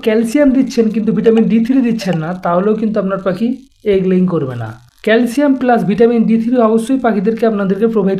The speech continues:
করতে হবে। যদি আপনার পাখির শরীরেতে সূর্যালোক অল্প বিস্তর লাগে, তাহলে শুধুমাত্র ক্যালসিয়াম দিলেই কাজ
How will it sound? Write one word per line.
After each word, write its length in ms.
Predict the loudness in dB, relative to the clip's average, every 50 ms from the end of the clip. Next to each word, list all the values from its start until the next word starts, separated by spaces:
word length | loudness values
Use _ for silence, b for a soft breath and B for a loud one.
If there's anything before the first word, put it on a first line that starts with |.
| -2 -4
করতে 200 | -4 -2 -4 -4 -4
হবে। 180 | -4 -6 -8 -8 -8 -6
যদি 120 | -2 0 2 2
আপনার 180 | 2 0 -2 -2 -2
পাখির 240 | -4 -4 -4 -4 -4 -2
শরীরেতে 360 | -2 -2 -2 -2 -2 -2 -2 -2 -2
সূর্যালোক 380 | -2 0 0 2 2 2 2 0 0
অল্প 120 | 0 0 -2 -2 -2
বিস্তর 260 | -2 -2 0 0 0 2 2
লাগে, 200 | 0 0 0 -2 -2 -2
তাহলে 180 | -2 -2 -2 -2 -4 -4
শুধুমাত্র 340 | -4 -2 -2 -2 -2 -4 -4 -4
ক্যালসিয়াম 360 | -2 -2 -4 -2 0 0 2 2 2
দিলেই 200 | 2 2 2 2 0
কাজ 100 | -2 -2